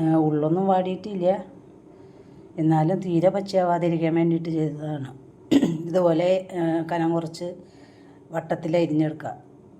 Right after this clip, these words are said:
ഇത്, ഇതാണ് ഞാൻ മിക്സ് ചെയ്യാൻ ഉപയോഗിക്കുന്ന കൂട്ട്. ഇട്ട കൂട്ട് ചെയ്തത് ഞാൻ കാണിച്ചു. ഇതുപോലെ ഇത്രയും തിക്കിലാണ് ഞാൻ എടുത്തേക്കണത്.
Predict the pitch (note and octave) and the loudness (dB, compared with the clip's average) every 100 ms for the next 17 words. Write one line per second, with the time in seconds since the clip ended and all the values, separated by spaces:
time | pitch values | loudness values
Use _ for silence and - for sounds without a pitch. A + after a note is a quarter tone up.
0 | - - - - - - - - - - | -20 -20 -20 -20 -20 -20 -20 -20 -20 -20
1 | - - - D#3+ D#3+ E3+ E3+ E3+ F3 F3+ | -20 -20 -8 -4 -2 -2 -2 -4 -2 0
2 | F3+ F3 F3+ F#3 - - - F3 E3 E3+ | 0 0 -2 -4 -10 -20 -8 -6 -2 -4
3 | F3 - - - - - - - - F3 | -6 -12 -20 -20 -20 -20 -20 -20 -12 -10
4 | E3 - G3+ F#3 E3+ E3 E3 E3+ E3 - | -8 -4 0 2 2 2 2 0 -4 -12
5 | F#3+ E3 D#3+ D#3 D#3 D#3+ D#3+ E3 D#3 B2+ | -8 -2 0 0 -2 -4 -4 -4 -6 -8
6 | A#2 - - - - - - D#3 E3 D#3+ | -14 -14 -16 -20 -20 -20 -18 -10 -6 -6
7 | D#3+ E3+ D#3+ E3+ E3 E3 F3+ F#3+ E3+ D#3+ | -4 -4 -4 -6 -6 -6 -8 -6 -4 -4
8 | E3 F3 F3+ F#3 F#3 F3+ E3 E3 F3+ G3 | -6 -4 -4 -4 -4 -2 -2 -4 -10 -14
9 | - - - - - - F3 E3+ E3+ F3+ | -16 -20 -20 -20 -20 -6 -2 0 0 -2
10 | F3 F#3 G3 G#3+ G3+ F3+ D#3+ E3+ D#3+ E3+ | -2 0 0 -2 -6 -4 -2 0 0 -2
11 | F3 E3+ F#3 G3+ - - F3 D#3+ D#3+ D3+ | -2 -4 -6 -8 -16 -18 -12 -6 -4 -4
12 | C#3 C3+ | -4 -10